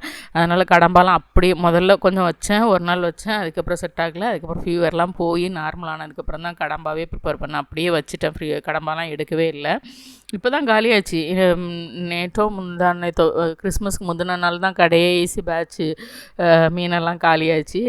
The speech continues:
கடம்பா ஃப்ரை தான் கடைசியா பண்ணேன்னு நினைக்கிறேன். கரெக்ட், கடம்பா ஃப்ரை தான், கடம்பா தொக்கு, கடம்பா ஃப்ரை அப்படின்னு சொல்லிட்டு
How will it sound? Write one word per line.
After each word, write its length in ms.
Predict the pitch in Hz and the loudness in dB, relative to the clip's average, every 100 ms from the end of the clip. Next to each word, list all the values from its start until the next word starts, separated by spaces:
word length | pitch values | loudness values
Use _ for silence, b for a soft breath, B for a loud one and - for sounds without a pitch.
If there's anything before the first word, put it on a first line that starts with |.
| 196 | 2
கடம்பா 360 | 165 175 170 165 | 4 4 6 6
ஃப்ரை 180 | 175 165 | 4 2
தான் 180 | 165 160 | 0 0
கடைசியா 360 | 156 147 175 | -2 4 6
பண்ணேன்னு 340 | 160 147 143 143 | 6 6 2 -6
நினைக்கிறேன். 280 | 135 139 139 | -8 -10 -14
கரெக்ட், 300 | 143 - 135 | -14 -16 -14
கடம்பா 340 | 160 156 160 | -10 -8 -8
ஃப்ரை 200 | 160 170 156 | -8 -8 -8
தான், 180 | 156 151 | -10 -8
கடம்பா 300 | 170 156 156 | -4 -2 -2
தொக்கு, 280 | - 156 160 | -4 -8 -8
கடம்பா 340 | 147 151 151 151 | -6 -6 -4 -6
ஃப்ரை 200 | - 151 | -6 -10
அப்படின்னு 300 | 156 151 165 | -10 -12 -10
சொல்லிட்டு 280 | 160 143 175 | -10 -8 -10